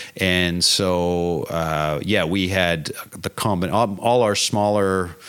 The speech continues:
units we had basically got purchased to combine, and, and ended up, so our first, you know, our, our first mix looked more like your traditional Toronto mix,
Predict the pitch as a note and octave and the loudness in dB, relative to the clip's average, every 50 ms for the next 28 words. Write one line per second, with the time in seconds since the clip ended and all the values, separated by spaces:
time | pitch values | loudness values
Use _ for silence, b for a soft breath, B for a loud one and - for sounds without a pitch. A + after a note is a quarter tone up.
0 | B B B B B _ _ _ _ - - G#2+ G#2+ G#2+ G#2 G2 - - - F#2 | B B B B B _ _ _ _ -8 -4 -2 0 0 0 0 -2 0 -2 0
1 | F2 F#2 F#2 F2 F2 F2 F2 D#2 D2+ G2 F2+ F2+ - - - E2+ - F2+ F2 E2+ | 0 2 2 2 2 2 0 0 0 0 0 0 0 -2 -4 -4 -4 -2 -2 -2
2 | E2 D#2 E2+ E2 D#2 - - F#2+ F2+ E2+ - E2 - - - - - E2 D2 C#2+ | 0 0 0 -2 -2 -2 -4 -4 -4 -4 -4 -6 -6 -6 -6 -4 -4 -4 -2 -2
3 | C#2 A#1+ - E2+ - - _ _ - - - - F2 D#2+ D2+ D2 - - F2+ E2 | -4 -6 -8 -12 -14 -18 _ _ -20 -18 -10 -6 -4 -4 -4 -4 -4 -4 -4 -4
4 | D2+ - - G2 F#2+ F2 D#2+ E2+ - - - F#2+ F2+ - - C3+ A#2+ G#2 - - | -4 -4 -4 -2 -2 -2 -2 -2 -2 0 0 0 0 0 0 0 0 -2 -4 -8
5 | - - A2 G2+ F2 E2+ E2+ E2 D#2+ - B B B B B B B B G#2+ F2+ | -6 -4 -2 0 0 2 0 0 -2 -4 B B B B B B B B -2 -2
6 | F2 E2 - - C3+ B2 G#2+ - - G#2 G2+ G2 F#2 - - G2 F#2 F2+ - G2+ | -2 -2 -2 0 0 0 -2 -2 -4 -2 -2 -2 0 -2 -2 -2 -2 -2 -2 -2
7 | F#2+ G2 G2 G#2 G#2 G#2 G2+ - A2 G#2 - G#2+ G2 G#2+ G2+ - G#2+ G2+ G2+ - | 0 2 2 2 2 0 0 -2 -4 -4 -4 -2 -2 -2 0 0 0 0 -2 -2
8 | - G#2+ G#2 G#2+ G#2+ G#2 A2 A#2 B2 - - - - | 0 0 0 0 0 0 0 -2 0 0 0 0 0